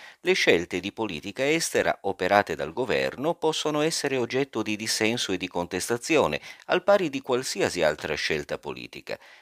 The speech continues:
Ciò comporta che chi non le condivida, e in particolare non condivida la politica di ostilità nei confronti di un determinato paese, nel nostro caso la Russia, ritenendola contraria agli interessi della nazione,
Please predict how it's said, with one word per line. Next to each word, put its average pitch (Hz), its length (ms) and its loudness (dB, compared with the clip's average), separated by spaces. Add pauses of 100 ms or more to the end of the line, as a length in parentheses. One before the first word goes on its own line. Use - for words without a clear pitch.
(100)
Ciò 202 140 6
comporta 104 760 4 (280)
che 107 180 0
chi 190 180 -4
non 123 200 0
le 101 120 0
condivida, 101 720 0
e 101 140 0
in 92 160 0
particolare 90 720 4
non 85 180 -2
condivida 85 600 0
la 82 100 2
politica 85 540 -4
di 76 100 -10
ostilità 82 640 0
nei 80 160 -2
confronti 82 760 -6 (260)
di 107 160 0
un 95 100 0
determinato 87 720 0
paese, 80 520 2
nel 71 180 -6
nostro 73 380 -4
caso 80 340 4
la 73 140 0
Russia, 87 500 -2 (280)
ritenendola 95 720 4
contraria 87 640 4
agli 76 160 -6
interessi 87 580 -2
della 76 260 -2
nazione, 151 640 2